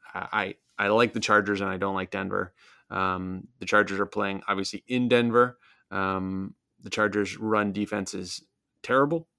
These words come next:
um, but Denver has a decent run game, not a great one. Um, but I, the Chargers' offense, I think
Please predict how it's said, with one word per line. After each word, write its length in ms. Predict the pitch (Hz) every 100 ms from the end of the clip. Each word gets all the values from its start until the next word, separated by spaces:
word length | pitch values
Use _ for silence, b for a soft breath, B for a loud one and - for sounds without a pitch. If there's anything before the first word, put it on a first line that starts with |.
| _
um, 480 | 95 95 95 95 92 -
but 200 | 104 - _ _ _ -
Denver 340 | 110 107 101 101
has 260 | 101 92
a 320 | 92 95 95 95 _ -
decent 440 | 156 160 196 185
run 220 | 175 180
game, 220 | 180 180 170
not 160 | 131
a 80 | 113
great 220 | 127 127
one. 240 | 131 139 135 B B B -
Um, 440 | 101 101 98 95 -
but 240 | 107 - -
I, 240 | 107 95 - _ _ _
the 100 | 110
Chargers' 420 | 95 120 113 104 85
offense, 560 | 98 98 95 92 - - -
I 80 |
think 360 | 98 101 98 -